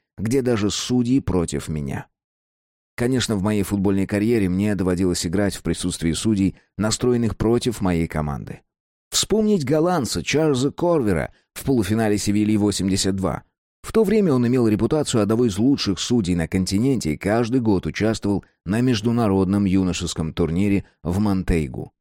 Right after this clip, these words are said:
Директор по продажам известного голландского бренда пива, он всегда был трезв, как стеклышко, когда наступало время дать свисток начала игры на стадионе Санчес Пизхуан в Севилье. Но во время матча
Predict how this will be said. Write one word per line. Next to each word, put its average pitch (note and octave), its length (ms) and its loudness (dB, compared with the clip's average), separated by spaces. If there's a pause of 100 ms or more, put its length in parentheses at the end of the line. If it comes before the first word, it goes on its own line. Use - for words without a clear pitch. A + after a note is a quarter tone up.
(220)
Директор E3+ 640 2
по A2 140 0
продажам G#2+ 560 0
известного F#2 500 0
голландского F#2 500 0
бренда F#2 360 0
пива, G3 280 -2
он G#3 200 0
всегда F2 440 -2
был B2 180 0
трезв, A2 500 0
как A2+ 240 -2
стеклышко, D#2+ 760 -4 (320)
когда G#2 240 -2
наступало F#2 460 0
время G#2 280 0
дать E2+ 260 -2
свисток F#2 540 -2
начала E2 340 -2
игры E2 220 0
на G#2+ 120 -2
стадионе F2 540 -4 (160)
Санчес G2 720 -2 (360)
Пизхуан F2 800 0 (220)
в - 100 -8
Севилье. G#2+ 580 -2 (400)
Но B2 160 2
во D#3 140 0
время F#3+ 260 2
матча G3+ 460 -2